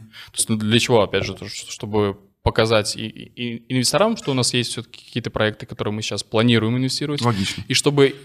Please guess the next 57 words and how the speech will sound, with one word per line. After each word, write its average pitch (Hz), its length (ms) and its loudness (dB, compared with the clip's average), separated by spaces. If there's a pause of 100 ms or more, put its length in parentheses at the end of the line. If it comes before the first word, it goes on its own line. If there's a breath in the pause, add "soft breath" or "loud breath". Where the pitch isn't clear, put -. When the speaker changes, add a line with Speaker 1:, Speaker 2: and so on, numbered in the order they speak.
(160)
Speaker 1:
к-, - 80 -12 (140)
приходить 143 480 2 (360)
к, - 80 -20
к, 120 260 0
к - 100 -20
проекту, 123 380 2
потому 120 260 -4
что 120 240 -4
и 113 240 -4
он 143 200 2
в 120 80 -6
деньгах, 120 520 0
ещё 113 200 -6
раз 104 100 -4
говорю, 98 160 -10
да, 107 120 -4
не 107 280 0
нуждается 107 480 2
особо. - 360 -6 (680 loud breath)
Да, 113 140 2
но 113 80 0
мы 110 180 -2
к 107 100 -16
нему, 120 180 -2
чтобы 113 180 -8
приходили, 131 480 -2
и 107 40 -2
у 104 40 -4
нас 123 140 2
были 120 200 -2
аргументы, 120 380 0
что, - 200 -10
что 104 240 0
вот 107 280 2
деньги-то 107 460 -4
есть 113 240 -2
у 104 40 -8
нас, 104 200 -8
мы 104 100 -6
готовы. 107 300 -2
То - 40 -6
есть - 100 -8
мы 110 80 0
не 110 60 -2
просто, 175 300 2
типа, 120 120 -6
там, 101 140 -6
щас 101 220 -4
возьмём 113 380 4
тебя, 127 340 2
потом 113 280 -6
найдём 110 520 -4
инвестора, 120 600 0
типа, 110 280 -10
и 101 120 -8
чё-то - 240 -10
там 104 480 -6